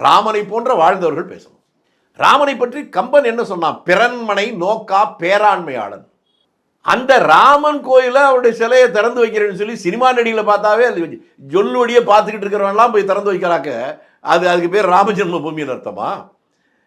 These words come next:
அதை பார்க்கிற ஜனங்கள் இப்போல்லாம் அதை பேச ஆரம்பிச்சிட்டாங்க, புரிய ஆரம்பிச்சிட்டாங்க. அதை திறந்து வைப்பதற்காக போகிறது இந்த நாட்டுடைய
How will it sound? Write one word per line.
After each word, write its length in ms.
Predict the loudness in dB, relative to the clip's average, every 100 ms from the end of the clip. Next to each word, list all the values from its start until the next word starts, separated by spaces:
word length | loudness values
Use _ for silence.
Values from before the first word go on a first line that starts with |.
| _ _ -4
அதை 120 | -4 -4
பார்க்கிற 340 | -2 -2 -2 -4 -4
ஜனங்கள் 300 | -4 -4 -6
இப்போல்லாம் 340 | -6 -4 -2 -4
அதை 80 |
பேச 240 | -6 -8 -4 -4
ஆரம்பிச்சிட்டாங்க, 500 | -4 -10 -10 -10 -10
புரிய 280 | -14 -8 -8
ஆரம்பிச்சிட்டாங்க. 500 | -8 -14 -18 -20 -20 _ _ _ _ _ _
அதை 320 | -4 -2 -4 -10 -16 _ _ _ _ -2
திறந்து 320 | 0 2 2
வைப்பதற்காக 640 | 0 0 0 2 0 0
போகிறது 460 | -2 -4 -4 -6 -8
இந்த 140 | -6
நாட்டுடைய 440 | -4 -4 -4 -4